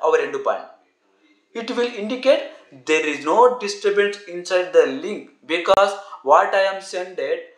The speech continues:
it will, everything is reflected for me, everything I got. There is no inside, errors in the, inside the link.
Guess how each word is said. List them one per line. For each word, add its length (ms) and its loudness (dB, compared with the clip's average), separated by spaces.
it 160 -12
will, 320 -10
everything 420 -6
is 200 -8
reflected 540 -2
for 240 2
me, 180 -10
everything 360 -8
I 220 0
got. 260 4
There 240 -2
is 120 -6
no 420 0
inside, 360 4
errors 340 0
in 100 -10
the, 160 -12
inside 300 -6
the 80 2
link. 300 -6